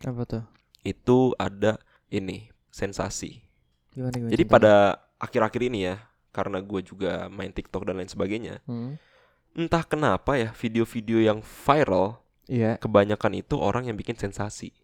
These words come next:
Speaker 1: <laughs> Gimana, gimana, gimana?
Speaker 2: Dan orang yang bikin sensasi ini,
Speaker 1: Heeh.
Speaker 2: pertama kalinya juga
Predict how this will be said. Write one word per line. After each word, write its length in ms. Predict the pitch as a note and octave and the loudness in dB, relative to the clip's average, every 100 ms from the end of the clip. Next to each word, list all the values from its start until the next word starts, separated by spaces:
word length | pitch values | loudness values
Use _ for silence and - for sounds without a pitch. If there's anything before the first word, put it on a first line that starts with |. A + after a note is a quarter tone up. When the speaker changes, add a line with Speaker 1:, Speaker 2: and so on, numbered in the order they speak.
| _ _ | _ _
Speaker 1:
<laughs> 320 | - - - - - - - | -2 -2 -2 -12 -20 -20 -4
Gimana, 380 | C3+ C3+ C#3 B2+ | 2 4 4 2
gimana, 260 | B2 A#2 | -2 -4
gimana? 300 | A#2 A#2 A2+ - - - B2+ - _ | -6 -8 -10 -16 -20 -18 -18 -18 _
Speaker 2:
Dan 260 | B2+ D3+ - _ - | 0 0 -2 _ 6
orang 240 | C3+ D3 | 6 8
yang 60 | C#3+ | 4
bikin 180 | - C#3 | 2 2
sensasi 400 | C3+ C#3 C3 F3 | 4 4 2 0
ini, 300 | B2+ A2+ B2+ | 0 -4 -6
Speaker 1:
Heeh. 180 | B2+ | -4
Speaker 2:
pertama 400 | C3+ B2+ B2+ B2 | 0 4 4 4
kalinya 400 | B2 A#2 A2+ G#2+ | 2 0 0 -2
juga 400 | G#2+ F#2+ F#2 D#3 | -4 -2 0 0